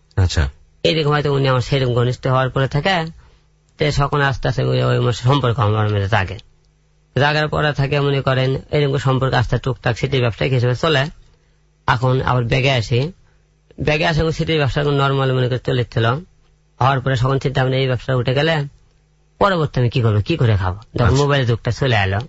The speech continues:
Speaker 1: আচ্ছা।
Speaker 2: তখন করলাম কি, আমি করলাম কি আস্তে আস্তে, কে বলবে আমাকে এলাকার ডিসেল লাইনের একটা ব্যবসা করে দুইজন লোক।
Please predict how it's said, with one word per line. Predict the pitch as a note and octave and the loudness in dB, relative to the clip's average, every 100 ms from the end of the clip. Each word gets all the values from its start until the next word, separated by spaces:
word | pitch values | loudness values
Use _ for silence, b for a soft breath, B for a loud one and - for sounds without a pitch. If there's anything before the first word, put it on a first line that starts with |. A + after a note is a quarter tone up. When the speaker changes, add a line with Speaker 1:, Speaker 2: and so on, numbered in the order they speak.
| - | -2
Speaker 1:
আচ্ছা। | F2 - B1+ - - - _ _ _ _ _ _ _ _ | -2 0 -4 -4 -20 -20 _ _ _ _ _ _ _ _
Speaker 2:
তখন | E3 F3 F3 | -2 -2 0
করলাম | E3+ D#3+ D#3 | 0 0 -2
কি, | D3+ | -2
আমি | C#3+ D3 C#3+ | 0 0 -2
করলাম | C#3+ C#3 C3 | -2 -2 0
কি | |
আস্তে | C3+ A#2 - | 0 0 0
আস্তে, | C3 - C#3 E3+ - _ _ _ _ _ _ - | -2 -2 -4 -4 -8 _ _ _ _ _ _ -4
কে | F3+ | 0
বলবে | F3+ G3 F3 | 0 0 2
আমাকে | C#3 D3 D#3 | 0 0 0
এলাকার | D#3 C#3+ C#3 D3 C#3 | 0 0 0 -2 0
ডিসেল | B2+ A#2+ | 0 0
লাইনের | C#3 C3+ B2 | 0 0 0
একটা | A#2 A#2 | 0 0
ব্যবসা | A2+ A2 - C3 D3+ - - _ - | 0 -2 -2 -2 -2 -6 -18 _ -2
করে | D#3 A#2+ G#2+ - - _ - | 2 2 0 -4 -12 _ -2
দুইজন | C3 G2+ G#2 | 0 2 2
লোক। | F#2 F#2+ | 0 -6